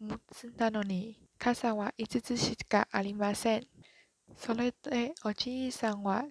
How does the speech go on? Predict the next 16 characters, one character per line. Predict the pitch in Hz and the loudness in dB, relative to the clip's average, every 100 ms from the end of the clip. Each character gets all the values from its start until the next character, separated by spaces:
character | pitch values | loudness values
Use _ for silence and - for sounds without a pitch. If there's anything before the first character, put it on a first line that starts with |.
| - | -6
自 | - - | -6 0
分 | 233 233 | 0 0
の | 226 | -2
傘 | - 233 - 247 277 311 | 0 0 2 0 0 0
を | 202 190 185 220 | 0 0 -2 -4
抜 | 226 | -4
い | 214 - _ | -6 -12 _
て、 | 208 254 - _ | 4 4 -2 _
最 | - - 269 247 | -8 4 6 6
後 | - 214 | 4 0
の | 202 196 320 | 2 0 0
お | 208 | -2
地 | - 214 | 2 2
蔵 | 226 220 | 2 2
様 | 226 220 214 | 0 0 -2
に | 214 214 | -2 -6